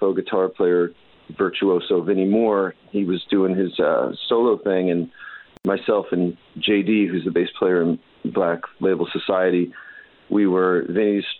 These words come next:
rhythm section. And it was great because we were just in a couple vans playing every club in the U S for, like, seven months nonstop. We, in the middle of that, we got an opportunity to, uh,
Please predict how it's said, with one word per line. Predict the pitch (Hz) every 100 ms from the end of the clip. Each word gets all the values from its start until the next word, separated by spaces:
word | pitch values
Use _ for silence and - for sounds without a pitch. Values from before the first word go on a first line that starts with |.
| -
rhythm | 139 131 -
section. | - - - -
And | 107 113 107
it | - 107
was | 104
great | 85 135 143
because | 98 98
we | 98
were | 101
just | 101
in | 110
a | 95
couple | 101 95
vans | 87 104 104 104 - _ _ _ -
playing | 101 107
every | 98
club | - 113 107 101
in |
the | 98
U | 101 101 104
S | 104
for, | 92
like, | 82 - -
seven | 92 95
months | 92 92 87
nonstop. | 92 87 90 95 95 98
We, | 95 87 82 - - - -
in | 98
the | 95
middle | 104 110
of | 110 104
that, | 104 -
we |
got | 95 92 101
an |
opportunity | 98 - - 104 98 95
to, | 90 87 87
uh, | 73